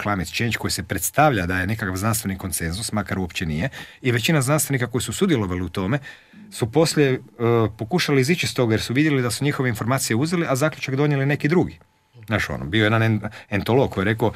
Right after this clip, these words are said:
svi su rekli zbog globalnog zatopljenja da se komarci kao spuštaju prema jugu. On je rekao, to nije točno, u Sibiru oduvijek ima komaraca i takve stvari. I onda se tu dogodilo da,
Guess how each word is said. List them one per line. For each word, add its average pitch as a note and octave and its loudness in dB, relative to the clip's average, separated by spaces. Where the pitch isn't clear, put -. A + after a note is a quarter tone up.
svi - -4
su A#2 0
rekli A#2+ 2
zbog G#2+ 0
globalnog B2 2
zatopljenja A#2+ -2
da A#2 2
se A2 0
komarci A2+ 0
kao F2+ -4
spuštaju - -6
prema F2+ -4
jugu. F2+ 0
On A2+ 0
je A#2+ 0
rekao, B2 -4
to B2+ -4
nije B2+ 0
točno, A2+ -2
u - -6
Sibiru A#2 0
oduvijek A#2 2
ima E2 -4
komaraca D#2+ -8
i G#2 -6
takve G2+ -2
stvari. E2 -6
I C3 0
onda G#3 4
se G#3 0
tu A#3 -2
dogodilo G3+ 2
da, F3 4